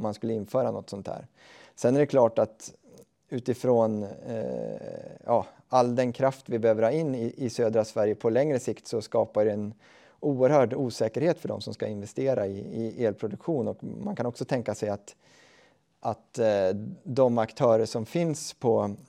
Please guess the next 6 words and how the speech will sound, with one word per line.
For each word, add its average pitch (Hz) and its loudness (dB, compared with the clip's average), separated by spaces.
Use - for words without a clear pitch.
elmarknaden, 107 0
att - -6
de 107 -2
börjar, 101 2
eh, 82 -6
ja, 95 -2